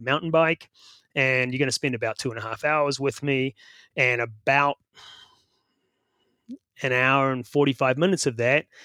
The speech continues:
is not gonna be on your bike, because I need to look at how your body moves, because, you know, i-, i-, guys in the bike industry know me. I'm famous for saying, you know, "It's not about the bike. It's about the body." How you move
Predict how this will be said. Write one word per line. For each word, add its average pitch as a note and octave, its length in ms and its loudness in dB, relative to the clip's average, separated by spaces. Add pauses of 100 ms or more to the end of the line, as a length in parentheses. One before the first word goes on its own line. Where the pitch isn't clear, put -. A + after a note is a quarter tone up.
(160)
is B2+ 160 0
not C3 200 -2
gonna B2+ 160 -2
be A2+ 160 -8
on G#2+ 120 -12
your G#2+ 100 -8
bike, G2 440 -12 (520)
because C3+ 340 0
I D3 160 4
need E3 200 2
to B2+ 100 -4
look C3+ 320 -2
at C#3+ 100 -4
how C3 160 0
your A#2+ 260 -2
body D3+ 420 2
moves, A#2+ 720 -4 (1000)
because, B2+ 580 0 (360)
you B2+ 100 -6
know, A2+ 100 -6
i-, A#2 60 -4 (380)
i-, C3 40 -14 (360)
guys A#2+ 260 0
in B2 60 -6
the A#2 60 -8
bike B2 240 0
industry A#2 380 -8
know A#2+ 200 -6
me. A2+ 360 -8
I'm A2+ 160 -10
famous C3+ 380 -4
for A#2 100 -8
saying, A2+ 400 -6
you A2+ 120 -12
know, B2 180 -10 (100)
"It's - 180 -6
not C#3 200 2
about G#2+ 260 -2
the - 80 -14
bike. A2 460 -6 (540)
It's - 140 -2
about A#2 260 -2
the - 80 -4
body." G#2+ 300 -4
How D3 260 0
you E3 200 2
move C#3+ 260 2